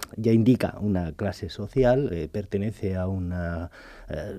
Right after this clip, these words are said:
situación franco-marroquí, estudia en Nueva York, eh, digamos, tiene una base potente, eh, de fotografía y de estudio.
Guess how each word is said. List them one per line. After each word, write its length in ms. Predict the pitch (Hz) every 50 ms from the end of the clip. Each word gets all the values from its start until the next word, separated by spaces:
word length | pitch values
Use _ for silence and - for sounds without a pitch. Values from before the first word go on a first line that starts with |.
| - -
situación 480 | - 123 104 - 98 - - 113 98
franco-marroquí, 1080 | - - 104 98 - 92 87 90 90 - 101 98 92 - - 143 135 135 143 147 147 -
estudia 440 | 107 95 - - 104 95 95 95 82
en 80 | 82
Nueva 240 | 85 85 85 85 90
York, 480 | 107 135 143 147 147 139 139 143 139 - - - - - -
eh, 260 | 98 98 98 87 87
digamos, 460 | 82 101 98 95 104 120 123 117 110
tiene 140 | 110 123 127
una 160 | 123 113 104
base 340 | 101 110 110 - - 123 120
potente, 680 | 117 - 104 98 - 104 110 110 101 - - 110 117 - - - - - -
eh, 380 | - - 90 90 85 82 78 87
de 100 | 90 92
fotografía 680 | - - 98 - 95 92 90 90 87 - - 101 98 107
y 80 | 117
de 80 | 110 98
estudio. 540 | - - - - 82 76 69 65 65 76